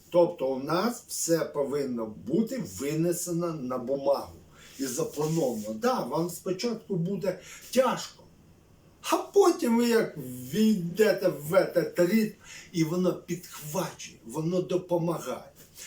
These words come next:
Тепер, що робити, шановні, якщо ви, е, зірвалися? Значить, для цього є зошит. Ви зараз слабенькі і все виносьте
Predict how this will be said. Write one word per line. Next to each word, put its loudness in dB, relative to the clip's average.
Тепер, 2
що 4
робити, 2
шановні, 2
якщо 2
ви, -2
е, -2
зірвалися? -2
Значить, -4
для 2
цього 4
є 0
зошит. 4
Ви 4
зараз 0
слабенькі 4
і 0
все 0
виносьте 4